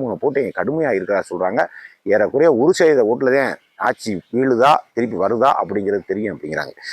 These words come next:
அங்கே ஏற்கனவே மதுவிலக்கு அங்கே ஏற்கனவே இருக்குன்னு கண்டா இங்க வருமானத்தை ஒரு முப்பதாயிரம் கோடி வரைக்கும் இங்க வருமானமே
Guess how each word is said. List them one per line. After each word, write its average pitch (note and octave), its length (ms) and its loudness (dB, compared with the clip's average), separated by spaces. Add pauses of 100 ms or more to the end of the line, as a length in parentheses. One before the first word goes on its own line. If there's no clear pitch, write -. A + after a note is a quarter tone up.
(220)
அங்கே F3+ 180 2 (120)
ஏற்கனவே G3+ 340 2
மதுவிலக்கு E3 520 6
அங்கே C3+ 160 4 (100)
ஏற்கனவே C#3 340 2
இருக்குன்னு C#3+ 360 -2
கண்டா B2+ 180 0
இங்க B2+ 120 -2
வருமானத்தை B2+ 480 -2
ஒரு G2 120 -4
முப்பதாயிரம் G#2 540 0
கோடி B2+ 220 -2
வரைக்கும் A2 240 -4
இங்க F2 140 -10
வருமானமே A#2 480 -6